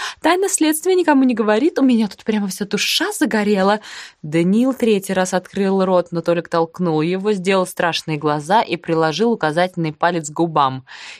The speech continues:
Инспектор в ответ пожал плечами, мол, как знаешь. «Загорела у меня вся душа»,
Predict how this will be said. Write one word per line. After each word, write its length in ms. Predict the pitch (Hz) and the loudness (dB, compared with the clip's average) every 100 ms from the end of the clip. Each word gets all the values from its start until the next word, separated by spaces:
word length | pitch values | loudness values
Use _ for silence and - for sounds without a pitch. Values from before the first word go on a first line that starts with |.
| - | -10
Инспектор 540 | 165 - 202 208 208 | -8 -6 -8 -6 -6
в 60 | 170 | -4
ответ 320 | 165 156 180 | -4 -6 -4
пожал 300 | 175 165 170 | -4 -2 -4
плечами, 560 | 170 156 - 170 208 | -4 -6 -2 0 0
мол, 480 | 202 156 165 180 175 | 0 -2 -2 -2 -4
как 240 | - 147 135 | -6 -10 -10
знаешь. 500 | 139 165 220 208 - _ - | -4 -4 -4 -8 -12 _ -2
«Загорела 460 | 277 285 269 226 | 2 4 4 2
у 40 | 196 | 2
меня 140 | 180 | 0
вся 200 | 185 - | -2 -4
душа», 420 | 165 160 - - | -4 -4 -4 0